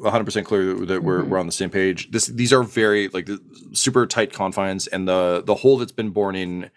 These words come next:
Speaker 1: is also tight confines. Like, there's not a lot of vertical space for Toby. So
Speaker 2: Okay.
Speaker 1: he can be up top, but it's not, he's not, like, soaring above
Speaker 2: Right,
Speaker 1: in
Speaker 2: right, right.
Speaker 1: anything.
Speaker 2: Yeah.
Speaker 1: Um, he can slip in and up if there's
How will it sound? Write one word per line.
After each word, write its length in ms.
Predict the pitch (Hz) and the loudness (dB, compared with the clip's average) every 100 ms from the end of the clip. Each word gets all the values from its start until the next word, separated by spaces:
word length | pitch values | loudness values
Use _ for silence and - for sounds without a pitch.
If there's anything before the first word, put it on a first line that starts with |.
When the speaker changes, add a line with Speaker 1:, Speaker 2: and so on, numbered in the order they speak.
| _ _ | _ _
Speaker 1:
is 140 | 131 123 | 2 2
also 240 | 104 104 | 2 0
tight 180 | 98 85 | 0 -2
confines. 320 | - 76 80 | -2 -4 -4
Like, 120 | 87 87 | -4 -2
there's 140 | 104 | 0
not 160 | 113 113 | 2 2
a 20 | |
lot 280 | 107 95 92 | 2 0 0
of 80 | 90 | -2
vertical 280 | 85 85 85 | -6 -6 -8
space 240 | 82 76 | -6 -6
for 80 | - | -6
Toby. 200 | 78 - | -6 -2
So 40 | |
Speaker 2:
Okay. 80 | 196 | 0
Speaker 1:
he 40 | 147 | 2
can 80 | 165 | 4
be 120 | 160 | 4
up 120 | - | 2
top, 360 | - 110 87 - | 0 0 0 -2
but 80 | |
it's 140 | 95 104 | -6 -2
not, 340 | 98 92 85 _ _ _ _ _ | 0 0 -2 _ _ _ _ _
he's 100 | 120 | 2
not, 120 | 139 | 4
like, 200 | 127 127 | 4 0
soaring 640 | - - - 135 131 123 113 | -2 -2 4 6 6 4 2
above 440 | 104 107 104 101 | 2 2 2 2
Speaker 2:
Right, 200 | 214 175 | 2 2
Speaker 1:
in 140 | 101 165 | 2 -2
Speaker 2:
right, 60 | 92 | -2
right. 20 | 90 | -4
Speaker 1:
anything. 340 | - 90 85 | -4 -4 -2
Speaker 2:
Yeah. 120 | - | -4
Speaker 1:
Um, 320 | - 95 95 104 | -2 0 -2 -4
he 80 | |
can 140 | 123 127 | -2 -2
slip 280 | - 131 127 | 2 0 2
in 180 | 139 | 0
and 120 | 131 113 | 2 4
up 180 | 135 113 | 2 2
if 100 | 107 | -4
there's 280 | 107 - | -4 -6